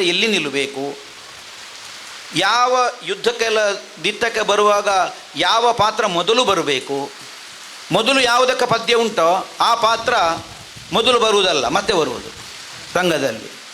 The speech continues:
ಈಗ ಯುದ್ಧಕ್ಕೆ ನಿತ್ತಲ್ಲಿಗೆ ಮೊದಲು ಯಾರಿಗೆ ಪದ್ಯ ಉಂಟು? ಈಗ ಒಂದೇ ಕಡೆಯಲ್ಲಿ ಬರುವ ಪಾತ್ರಗಳಿಗೆ ಸಂಬಂಧಿಸಿ ಹೇಳಿದ್ದು. ಅದು ಮೊದಲು ಪದ್ಯ ಇರುವವ ಮೊದಲು ಬರಲಿಕ್ಕಿಲ್ಲ, ಮೊದಲು ಪದ್ಯ ಇರುವವ ಮತ್ತೆ ಬರುವುದು,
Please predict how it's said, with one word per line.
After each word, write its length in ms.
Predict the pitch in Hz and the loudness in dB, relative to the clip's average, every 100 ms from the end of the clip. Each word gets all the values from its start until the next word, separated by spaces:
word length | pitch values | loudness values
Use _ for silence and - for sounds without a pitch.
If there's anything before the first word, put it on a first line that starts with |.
| - - | -18 -14
ಈಗ 140 | - 214 | 2 2
ಯುದ್ಧಕ್ಕೆ 380 | 202 208 240 233 | 4 2 0 2
ನಿತ್ತಲ್ಲಿಗೆ 460 | 233 262 269 233 | 0 2 2 4
ಮೊದಲು 260 | 220 233 240 | 4 4 4
ಯಾರಿಗೆ 300 | 220 208 208 | 4 2 2
ಪದ್ಯ 260 | 185 170 175 | 0 2 2
ಉಂಟು? 300 | 160 147 147 - - - - - - - 165 | 2 0 -4 -4 -16 -18 -18 -18 -18 -6 0
ಈಗ 100 | 196 | 2
ಒಂದೇ 300 | 185 214 247 247 | 2 4 4 4
ಕಡೆಯಲ್ಲಿ 380 | 208 214 202 | 0 2 2
ಬರುವ 200 | 190 185 175 | 2 4 4
ಪಾತ್ರಗಳಿಗೆ 580 | 170 175 180 170 170 170 | 2 0 -2 -2 -2 0
ಸಂಬಂಧಿಸಿ 520 | 170 165 160 156 160 | 0 0 0 -2 2
ಹೇಳಿದ್ದು. 400 | 160 139 113 - - - - - - - - - - | 2 2 -4 -10 -16 -18 -18 -16 -16 -16 -16 -14 -4
ಅದು 180 | 240 247 190 160 - - - - | 2 4 2 -2 -10 -18 -20 -4
ಮೊದಲು 300 | 170 226 269 | 0 4 4
ಪದ್ಯ 300 | 262 247 240 | 4 2 2
ಇರುವವ 340 | 233 226 220 220 185 147 - - | 4 4 4 4 2 0 -6 -2
ಮೊದಲು 280 | 196 247 247 | 0 2 2
ಬರಲಿಕ್ಕಿಲ್ಲ, 500 | 220 190 185 165 123 90 - - - - - - - - | 0 0 -2 -4 -6 -8 -12 -20 -20 -20 -20 -20 -20 -4
ಮೊದಲು 320 | 165 190 254 | -2 2 2
ಪದ್ಯ 340 | 247 233 233 240 | 2 0 2 4
ಇರುವವ 240 | 240 269 | 4 4
ಮತ್ತೆ 240 | 254 240 254 | 2 0 0
ಬರುವುದು, 380 | 165 127 110 | 0 -2 -8